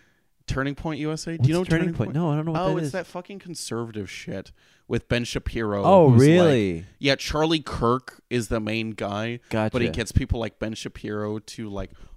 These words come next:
Speaker 1: hold the sign.
Speaker 2: Yeah.
Speaker 1: Like,
Speaker 2: "Oh, yeah, change my mind on
Speaker 1: y-,
Speaker 2: something."
Speaker 1: oh, yeah, no, it's not change my mind. It's like,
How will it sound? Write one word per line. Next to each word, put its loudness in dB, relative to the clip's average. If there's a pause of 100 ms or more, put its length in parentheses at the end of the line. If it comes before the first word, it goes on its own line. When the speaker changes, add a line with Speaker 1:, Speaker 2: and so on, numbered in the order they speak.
Speaker 1:
hold -10
the -8
sign. -8
Speaker 2:
Yeah. 4
Speaker 1:
Like, -4 (140)
Speaker 2:
"Oh, 8
yeah, 8
change -2
my 0
mind -2
on -2
Speaker 1:
y-, -2
Speaker 2:
something." -4
Speaker 1:
oh, 6
yeah, 2
no, -2
it's -4
not -4
change -8
my -6
mind. -4
It's -6
like, -2